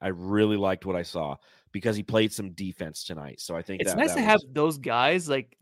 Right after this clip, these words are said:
Speaker 2: that are just throughout the whole game. Like, they're not always hot in just one spot, but they just continue it all game long.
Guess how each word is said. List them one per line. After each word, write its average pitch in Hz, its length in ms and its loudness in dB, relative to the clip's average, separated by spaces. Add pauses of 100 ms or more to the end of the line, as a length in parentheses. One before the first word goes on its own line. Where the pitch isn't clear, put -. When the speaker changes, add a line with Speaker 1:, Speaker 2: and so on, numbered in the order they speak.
Speaker 2:
that 143 160 2
are 147 80 2
just 135 180 -8
throughout 165 200 0
the 160 60 -4
whole 156 220 2
game. 131 400 -2
Like, 135 160 -4
they're 170 100 0
not 190 220 4
always 180 240 4
hot 156 240 2
in 151 80 -6
just 139 180 -8
one 147 180 -2
spot, 135 440 2
but 143 100 0
they 147 120 2
just 147 160 -4
continue 160 680 0
it - 160 -2
all 143 240 6
game 139 260 0
long. 165 420 0